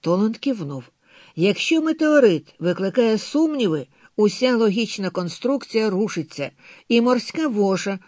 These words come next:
з доброго приятеля наса перетворюється на його смертельного ворога. Рейчел мовчки спостерігала, як зображення гігантської істоти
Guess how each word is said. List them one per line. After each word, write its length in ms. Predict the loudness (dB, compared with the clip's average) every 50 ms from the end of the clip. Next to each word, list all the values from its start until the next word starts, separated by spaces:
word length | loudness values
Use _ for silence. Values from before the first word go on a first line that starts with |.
| _ _
з 140 | -8 -6 -2
доброго 460 | 2 2 2 4 6 6 6 6 4
приятеля 560 | 2 2 2 2 2 2 2 0 0 0 -2 -2
наса 560 | -2 -2 -4 -4 -6 -6 -6 -6 -6 -6 -8 _ _ _ _ _ _
перетворюється 1080 | 2 2 4 4 2 0 -2 0 2 2 4 4 4 2 2 0 -2 -4 -6 -6 -6 -6 _ _ _ _ -8
на 160 | -4 0 0
його 240 | 2 2 0 0 -2
смертельного 800 | -4 -4 -4 -4 -4 -2 2 2 4 4 2 0 -2 0 0 0
ворога. 560 | 0 2 4 4 4 2 0 -4 -6 -10 -12 _ _ _ _ _ _ _ _ _ _ _ _ _ _ _ -20 -20 -20 -20 -20 -20 _ -8
Рейчел 560 | -4 0 2 2 2 2 0 -2 -2 0 0
мовчки 480 | 0 0 -2 -2 -4 -6 -6 -6 -6 -6
спостерігала, 960 | -4 -4 -6 -6 -6 -6 -6 -6 -6 -4 -4 -4 -4 -4 -2 -4 -4 -6 -8 _ _ _ _ _ _ _ -8
як 300 | -4 -2 0 0 0 0
зображення 720 | 0 0 0 2 2 2 0 0 0 0 0 0 0 -2
гігантської 760 | 0 0 0 0 0 0 -2 -2 -4 -6 -8 -8 -6 -4 -4
істоти 720 | -4 -6 -10 -8 -6 -4 -2 -2 -2 -4 -4 -6 -8 -8